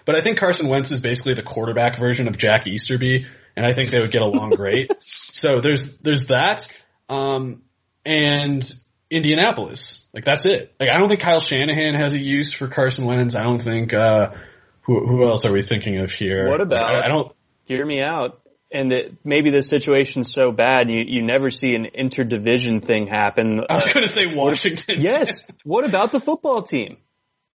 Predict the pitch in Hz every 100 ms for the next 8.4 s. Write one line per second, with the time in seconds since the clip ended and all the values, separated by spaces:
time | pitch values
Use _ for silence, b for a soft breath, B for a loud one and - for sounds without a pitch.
0 | _ - 202 190 226 381 - - 202 233
1 | 143 143 151 156 165 196 175 170 - -
2 | 156 196 - - - - _ _ _ _
3 | _ _ - 131 117 113 127 165 175 160
4 | 160 160 147 120 123 123 107 104 110 113
5 | 101 110 101 104 214 147 147 101 262 202
6 | - - 214 233 131 151 202 180 147 135
7 | 165 165 135 123 113 120 120 120 127 131
8 | 123 123 131 120